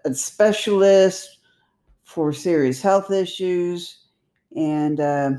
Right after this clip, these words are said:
I was just dumbfounded. She didn't say a single word to me when we spoke, and it just felt like a slap in the face. Suddenly, I, I was done.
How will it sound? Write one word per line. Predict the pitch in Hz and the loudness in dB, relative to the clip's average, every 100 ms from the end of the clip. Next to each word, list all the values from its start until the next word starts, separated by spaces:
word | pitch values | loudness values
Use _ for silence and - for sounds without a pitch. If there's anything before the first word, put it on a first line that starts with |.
| - _ _ _ _ - | -8 _ _ _ _ -2
I | 226 | 2
was | 262 - | 2 2
just | 202 - | -2 0
dumbfounded. | 180 170 160 143 123 104 107 - _ _ | 2 2 2 0 -2 -4 -10 -16 _ _
She | - | -8
didn't | 220 226 214 | -4 -4 -4
say | 226 214 | -4 -2
a | 175 | -2
single | - 240 220 190 | -2 -4 -4 -2
word | 185 175 | -4 -6
to | - | -8
me | 185 170 170 | -2 -2 0
when | 165 165 | 0 0
we | 147 | 0
spoke, | 147 - 165 147 147 - _ _ _ _ _ _ - | -4 -2 0 0 -2 -12 _ _ _ _ _ _ -2
and | 190 185 180 | 2 4 4
it | 175 165 | -2 -2
just | 190 185 - - _ _ _ | -4 -4 -12 -20 _ _ _
felt | - 190 190 | -4 -4 -2
like | 196 196 | -4 -2
a | 131 | -4
slap | - 185 190 190 | -4 -2 -2 -2
in | 196 | -4
the | 196 | -4
face. | 226 233 131 - - _ _ _ _ _ _ _ _ | -2 -2 -2 -6 -18 _ _ _ _ _ _ _ _
Suddenly, | - 240 220 208 170 165 175 | -2 0 2 2 4 4 4
I, | 170 175 - | 4 2 0
I | 190 | -2
was | 233 165 - | 0 -2 -2
done. | 160 160 131 127 | -2 0 -2 -6